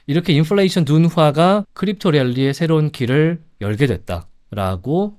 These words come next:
어, 크립토 분석 업체 스위스 블록이라는 곳에서 평가를 하는데요. 요건 코인데스크 기사에 있는,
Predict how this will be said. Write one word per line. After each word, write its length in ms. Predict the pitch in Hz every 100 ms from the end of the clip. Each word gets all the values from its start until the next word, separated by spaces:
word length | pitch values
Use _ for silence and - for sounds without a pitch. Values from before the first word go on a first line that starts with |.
| -
어, 140 | 101 92
크립토 300 | - 165 147
분석 320 | 131 143 139
업체 440 | 107 - 78 95 185
스위스 340 | - 165 156
블록이라는 640 | - 131 131 123 120 113
곳에서 500 | 101 95 98 110 90 - - _
평가를 380 | - 160 156 117
하는데요. 360 | 127 101 117 107
요건 200 | 104 101
코인데스크 540 | - 208 180 - -
기사에 380 | - 131 156 127
있는, 380 | 98 80 110